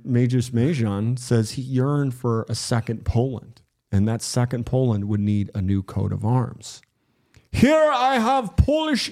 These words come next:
eagle, reduced to double-bladed axe that I proposed." And Hapon says, Suwałki starts looking at Poland as lands populated by heroes, populated by forgotten gods, which made him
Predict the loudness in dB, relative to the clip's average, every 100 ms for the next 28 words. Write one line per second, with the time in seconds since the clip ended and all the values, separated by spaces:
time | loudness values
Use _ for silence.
0 | -10 -4 0 4 2 0 -12 _ _ _
1 | 2 2 4 2 0 -2 -4 -2 0 2
2 | 2 0 0 0 0 0 -2 -2 -2 0
3 | -2 -6 -10 -2 2 2 2 0 -2 2
4 | 2 2 -4 -12 -20 _ _ _ _ _
5 | _ 4 4 4 2 0 2 0 0 -2
6 | -16 _ -2 0 2 2 0 0 0 0
7 | -4 -4 0 0 0 -2 0 -2 -2 -2
8 | 0 2 0 0 -2 -2 0 0 0 -2
9 | -6 -6 -6 -2 0 2 0 -2 -4 -8
10 | -2 0 0 -2 -12 -20 -20 _ _ -4
11 | 0 0 0 0 2 2 0 -4 -2 -4
12 | -2 -2 -2 -2 -2 0 0 2 0 -2
13 | -8 -14 -16 _ 0 2 2 0 2 2
14 | 2 0 0 0 -4